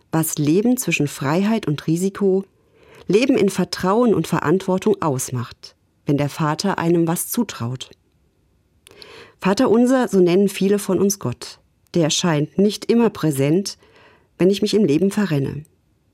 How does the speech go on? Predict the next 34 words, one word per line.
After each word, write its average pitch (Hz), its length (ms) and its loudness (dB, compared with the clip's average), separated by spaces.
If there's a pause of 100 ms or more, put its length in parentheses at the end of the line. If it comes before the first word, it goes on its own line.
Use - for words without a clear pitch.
(500)
Wie 202 120 4
oft - 240 -2
sehe 202 180 6
ich 202 120 -2
die - 180 -2
offene 214 340 2
Tür 202 240 2
nicht, 190 280 2
die 175 80 0
jetzt 208 340 -2
für 214 80 2
mich 196 140 2
die 175 120 -2
richtige 185 420 -4
wäre, 175 400 0 (460)
oder 196 480 2
übersehe 151 560 0
ein 190 120 0
Stoppschild. - 720 -6 (1120)
Wie 208 120 2
oft - 220 -2
sehe 208 160 2
ich 202 120 -2
nur 170 120 4
mich 208 400 2
und 160 180 2
mein 170 300 2
Vorhaben. 135 640 -6 (520)
Oder 175 300 2
eine 208 180 4
Gewohnheit 190 640 0
hält 143 220 -2
mich 139 160 -4
gefangen. 135 540 -4